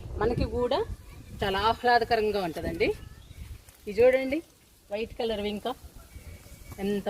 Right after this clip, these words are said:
బాగా పూస్తుందో. మొక్క నిండా ఉన్-, ఉన్నాయండి పూలు. నాకు ఇలా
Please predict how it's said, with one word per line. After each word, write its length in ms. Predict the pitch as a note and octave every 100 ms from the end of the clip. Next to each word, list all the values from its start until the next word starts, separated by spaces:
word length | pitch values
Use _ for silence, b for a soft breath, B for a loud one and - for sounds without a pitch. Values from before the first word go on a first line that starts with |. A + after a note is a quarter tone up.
| F#3
బాగా 180 | G3 G#3+ G3
పూస్తుందో. 380 | F#3 F#3+ F3+ G#3+ - - - - - - - - - - - - - - - - - - - - - - - - - - - - - -
మొక్క 220 | F#3 - C4
నిండా 420 | C4+ C#4 C#4+ D#4 E4
ఉన్-, 180 | B3+ G#3+ - F#3+
ఉన్నాయండి 460 | F#3+ E3+ E3 G3+ -
పూలు. 280 | G#3+ F#3+ C4 - - - - - - - - - - - - - - - - - - - - - - - - - - - - - - - - - - - - - - - - - - - - - G#3+
నాకు 160 | A3+ A#3+
ఇలా 120 | A3+